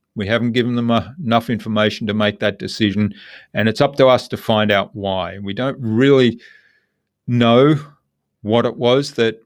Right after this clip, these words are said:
made them either change their mind or distracted them at that point. So it's up to us to find out why. And we shouldn't really leave anyone behind.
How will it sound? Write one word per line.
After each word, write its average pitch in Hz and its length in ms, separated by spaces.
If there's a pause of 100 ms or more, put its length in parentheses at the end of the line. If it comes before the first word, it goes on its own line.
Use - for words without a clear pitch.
(120)
made 110 240
them 101 160
either 101 220
change 104 380
their 101 140
mind 117 300
or 117 80
distracted 98 600
them 107 140
at 107 120
that 104 220
point. 131 360 (320)
So 117 160
it's 107 120
up 131 160
to 123 120
us 113 220
to 113 100
find 104 300
out 95 220
why. 98 460
And 104 220
we 107 120
shouldn't 160 420
really 139 300
leave 123 420
anyone 117 440
behind. 98 580